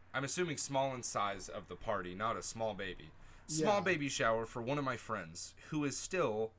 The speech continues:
Speaker 1: who is my ex's sister-in-law.
Speaker 2: Oh.
Speaker 1: I met her through my ex, and she, and the rest of his family, insist that we remain as friends,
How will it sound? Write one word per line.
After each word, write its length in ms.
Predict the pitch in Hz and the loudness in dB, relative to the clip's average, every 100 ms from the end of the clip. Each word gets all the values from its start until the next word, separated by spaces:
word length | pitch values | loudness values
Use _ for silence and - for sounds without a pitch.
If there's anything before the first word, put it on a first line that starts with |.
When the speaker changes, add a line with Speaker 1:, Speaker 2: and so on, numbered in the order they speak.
| - - - - | -20 -20 -4 6
Speaker 1:
who 220 | 208 185 170 | 6 6 4
is 300 | 196 175 156 | 2 2 2
my 200 | 156 - | 2 2
ex's 480 | 156 180 - 190 170 | -2 -2 -2 -2 -2
sister-in-law. 880 | - - 165 - 110 95 76 64 - - - - - - - - - - - | 0 0 -2 -2 -4 -4 -8 -14 -16 -20 -20 -20 -20 -20 -20 -20 -20 -18 -12
Speaker 2:
Oh. 220 | 135 180 233 - - - - - - - - - | -10 -10 -12 -20 -20 -20 -20 -20 -20 -20 -16 0
Speaker 1:
I 80 | 139 | 2
met 160 | 175 185 | 4 4
her 120 | 175 | 2
through 260 | - 151 147 | 0 -2 0
my 180 | 123 - | 0 0
ex, 400 | 196 160 147 - - | 2 2 2 -4 -4
and 160 | 117 | -4
she, 460 | - 190 135 123 160 - 117 | -2 -2 -2 -4 -8 -10 -6
and 120 | 110 | 0
the 60 | |
rest 220 | 104 98 101 | 0 0 -4
of 80 | |
his 120 | 90 - | -8 -6
family, 460 | 165 160 107 120 - - - | -2 0 -2 -4 -8 -20 -4
insist 420 | 151 165 - 247 - | 0 2 2 2 0
that 80 | 175 | 0
we 120 | 170 | 2
remain 420 | 165 151 143 147 | 2 2 2 2
as 200 | 131 - | 0 -2
friends, 640 | - 143 110 104 123 - | 0 2 2 -2 -4 -6